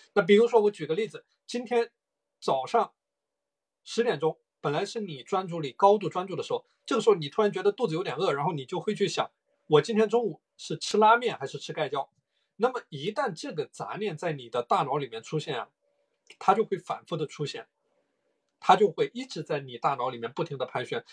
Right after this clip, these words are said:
这个时候你会去想，啊，如果说我吃拉面，那这个拉面我要去哪家餐馆吃？我要吃盖浇，我要吃土豆盖浇，还是吃什么盖浇？还是吃番茄鸡蛋盖浇？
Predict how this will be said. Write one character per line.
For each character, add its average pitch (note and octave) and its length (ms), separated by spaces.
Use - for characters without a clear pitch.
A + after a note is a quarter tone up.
这 - 100
个 D#3+ 60
时 D#3+ 100
候 D#3+ 60
你 C#3+ 140
会 D3+ 180
去 E3+ 200
想， - 260
啊， B2 220
如 D#3 100
果 F3+ 120
说 D#3+ 140
我 C3+ 140
吃 - 200
拉 F#3 200
面， G3+ 280
那 D3+ 140
这 D3+ 100
个 C#3+ 120
拉 D3+ 160
面 E3+ 120
我 B2 120
要 C#3+ 60
去 D#3+ 180
哪 A2+ 140
家 D3 140
餐 E3+ 160
馆 A#2+ 140
吃？ - 140
我 C3+ 200
要 B2 60
吃 - 160
盖 E3+ 180
浇， C#3 140
我 C3+ 120
要 B2 60
吃 - 160
土 - 160
豆 F3 120
盖 E3 160
浇， C3+ 140
还 C3+ 80
是 G3+ 140
吃 - 160
什 D3 120
么 D3 60
盖 - 140
浇？ C3 220
还 D#3 140
是 E3 100
吃 - 160
番 F#3 200
茄 D#3+ 120
鸡 E3 100
蛋 F3+ 180
盖 - 140
浇？ B2 220